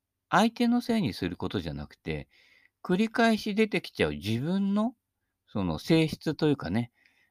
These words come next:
え、どこに自分がこだわりを持って、その怒りが消えないのかっていうことですよね。もう、「これは許せん」みたいなね。こう、「選挙に入れてやる」みたいな感じになるのは、「なんでだろう、なんでだろう」っていう感じでね、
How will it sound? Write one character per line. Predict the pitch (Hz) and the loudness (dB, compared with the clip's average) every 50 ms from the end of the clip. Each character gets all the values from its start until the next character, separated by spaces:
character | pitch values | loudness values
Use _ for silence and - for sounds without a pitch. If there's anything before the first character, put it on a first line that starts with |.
| _ - | _ -6
え、 | 120 123 - - _ _ _ - | -4 -4 -4 -8 _ _ _ -12
ど | 151 156 165 208 262 | -6 0 2 2 4
こ | 359 294 | 4 4
に | 254 156 113 | 4 4 4
自 | 87 90 98 95 | 2 0 -2 0
分 | 95 107 107 104 | 0 0 2 2
が | 101 98 - | 2 0 0
こ | - - 101 | -2 0 2
だ | 98 117 113 | 4 4 6
わ | 120 120 117 117 | 6 6 6 4
り | 110 110 | 4 2
を | 107 104 | 2 4
持 | 107 123 139 | 4 2 2
っ | 143 | 0
て、 | _ _ - 139 104 - - _ _ _ _ _ _ _ _ _ _ _ _ _ _ | _ _ 2 2 2 2 -2 _ _ _ _ _ _ _ _ _ _ _ _ _ _
そ | _ 117 | _ 0
の | 95 92 | 0 0
怒 | 92 - - 117 110 | 0 0 0 0 0
り | 101 | 0
が | 85 82 71 | 0 -2 -4
消 | - - - 95 | -4 -4 -2 0
え | 107 | 2
な | 117 120 120 | 2 2 2
い | 110 | 2
の | 85 69 | 0 -4
か | - - | -6 -10
っ | 62 - _ _ _ _ _ _ _ | -14 -14 _ _ _ _ _ _ _
て | - | -8
い | - | -4
う | |
こ | - 101 | -2 -4
と | - - 254 | -4 -2 -2
で | 117 107 | -2 -2
す | - - 82 | -2 -2 -2
よ | 78 90 | 0 2
ね。 | 127 165 180 175 - - _ _ _ _ _ _ _ _ _ - | 2 2 2 0 -2 -10 _ _ _ _ _ _ _ _ _ -4
も | 90 87 82 78 78 73 73 - - - - - - - 50 50 50 | 0 0 0 0 0 -2 -4 -4 -6 -8 -8 -12 -14 -14 -16 -16 -14
う、 | - | -12
「こ | - - 98 | -8 -6 -6
れ | 95 95 - | -2 0 2
は | 110 101 | 2 2
許 | 104 | 2
せ | - - - | 2 2 0
ん」 | 90 90 | 0 -2
み | 82 - | -8 -10
た | - - | -8 -6
い | |
な | 78 90 113 | -2 0 2
ね。 | 143 147 139 - - _ _ _ _ _ _ _ _ _ | 2 2 0 -2 -8 _ _ _ _ _ _ _ _ _
こ | - 110 | -14 -12
う、 | - | -4
「選 | - - 131 | 0 2 2
挙 | 123 - 139 | 2 2 2
に | 110 98 | 2 2
入 | 98 113 | 2 2
れ | 123 | 2
て | - 147 | 4 4
や | 123 117 | 4 4
る」 | 104 95 | 4 2
み | 80 73 | 0 -2
た | - 76 | -6 -8
い | |
な | 78 | -6
感 | - - 104 92 | -2 0 0 0
じ | 90 | 0
に | 95 | 2
な | 107 127 | 2 2
る | 135 117 | 2 2
の | 87 | 0
は、 | 76 - - _ _ _ _ - | -4 -6 -14 _ _ _ _ -10
「な | 82 78 92 | -8 -6 -4
ん | 101 117 | -2 2
で | 127 147 160 | 2 2 4
だ | 160 170 160 | 4 4 4
ろ | 135 113 98 | 6 4 4
う、 | |
な | 90 101 113 | 4 4 2
ん | 120 120 | 2 2
で | 139 139 | 2 2
だ | 135 127 104 | 2 2 0
ろ | 85 | 0
う」 | 76 | -2
っ | - | -4
て | _ - 69 | _ -10 -8
い | 71 | -8
う | 73 | -6
感 | - 80 76 71 | -6 -6 -6 -6
じ | 76 76 | -6 -6
で | 82 | -4
ね、 | 92 113 110 - | -2 -4 -4 -4